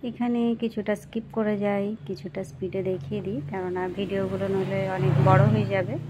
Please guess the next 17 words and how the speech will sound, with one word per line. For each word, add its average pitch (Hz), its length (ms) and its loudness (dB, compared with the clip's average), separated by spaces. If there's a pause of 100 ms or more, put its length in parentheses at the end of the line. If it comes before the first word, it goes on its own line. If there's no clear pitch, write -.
(1160)
এখানে 247 280 0
আমি 262 120 4 (500)
অরেঞ্জ 208 240 2 (120)
কালার 190 320 4
মিক্সড 226 200 -2 (100)
করেছি, 214 420 -6 (920)
আর 185 140 0 (240)
পাইপিং 208 300 0 (100)
ব্যাগে 196 200 -2 (100)
ভরে 202 280 -2
নিয়েছি। 208 400 -2 (1080)
নিয়ে 208 240 4 (200)
পাইপিং 202 260 -2 (100)
ব্যাগটা 185 340 -4
আমি 190 140 2 (100)
ছোট 208 140 -4 (120)
করে 214 160 -2